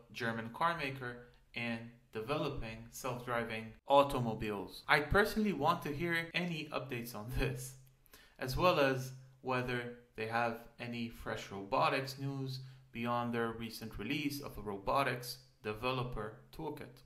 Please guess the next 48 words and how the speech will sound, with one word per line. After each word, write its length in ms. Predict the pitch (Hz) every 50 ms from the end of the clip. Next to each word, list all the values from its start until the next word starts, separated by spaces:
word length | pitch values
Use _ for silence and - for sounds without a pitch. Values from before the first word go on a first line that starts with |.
| -
And 120 | 151 151 151
I 80 | 156
quote 340 | 151 - - 202 214 202 -
Jensen's 600 | - 131 127 131 131 131 131 127 123 120 117 - -
words 420 | 160 180 180 170 165 165 165 - - - - -
from 220 | 123 120 120 117
the 80 | 117 110
keynote 460 | 107 - - 160 156 151 147 147 143
of 120 | 123 - 113
the 60 | 110
last 400 | 127 143 143 139 139 135 - -
G 60 | 131
T 140 | 127 127 123
C. 400 | 120 - - 151 143 147 - - - - -
"A 100 | 180 180
I 300 | 170 165 160 160 160 151
is 220 | 135 131 131 143
learning 480 | 165 185 196 180 151 139 135 131 131 131
biology 680 | 117 110 110 123 147 160 156 131 - - 117 113 113
and 140 | 110 110 -
chemistry, 560 | - 147 143 127 123 123 - - 101 - -
just 280 | - 143 165 160 - -
as 340 | 151 147 143 143 139 131 131
A 160 | 123 120 120
I 120 | 123 123 120
has 320 | 120 120 117 110 107 -
learned 640 | 139 165 185 180 156 127 117 113 113 113 113 - -
images, 500 | 143 147 147 131 131 131 107 104 104 -
sounds, 460 | - - 131 131 120 107 98 98 -
and 100 | 104 107 120
language. 520 | 135 135 131 - - - - - - - - 120
Once 300 | 127 139 143 139 - -
in 100 | 147 131
the 80 | 120
realm 580 | 113 131 160 180 175 147 131 123 120 120 123 123 - - -
of 140 | 139 120 -
computers, 840 | - 127 127 127 - 196 202 175 - - 117 101 101 - - - - - -
fields 440 | - 175 175 165 156 147 143 131 139
like 260 | 127 120 117 117 -
drug 240 | - 135 127 127 123
discovery 720 | 120 117 - - - 180 180 - 139 139 135 135 131 127 127
will 260 | 123 110 107 101 -
undergo 600 | - 120 117 113 110 110 113 151 160 151 151 147
the 140 | 147 127 117
same 360 | - - - 170 175 175 165
revolution 720 | 160 160 151 147 151 165 190 208 190 - - - 107 104 107 -
we 320 | 120 131 139 139 135 135 -
are 540 | 113 127 127 123 123 123 120 120 120 -